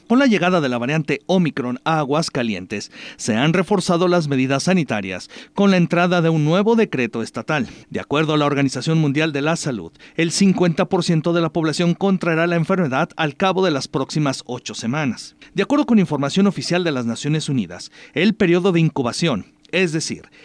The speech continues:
el tiempo que transcurre entre la infección por el virus y la aparición de síntomas de la enfermedad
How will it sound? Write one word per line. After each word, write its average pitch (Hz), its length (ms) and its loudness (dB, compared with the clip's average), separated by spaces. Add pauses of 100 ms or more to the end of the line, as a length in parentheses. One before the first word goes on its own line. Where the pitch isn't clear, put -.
el 123 180 -6
tiempo 175 360 0
que 175 100 -2
transcurre 165 540 0
entre 147 240 0
la 135 80 2
infección 135 480 0
por 165 160 0
el 127 100 -2
virus 127 400 -2
y 165 140 0
la 143 160 0
aparición 143 480 0
de 165 100 -2
síntomas 143 480 0
de 123 60 -4
la 117 80 -2
enfermedad 135 680 0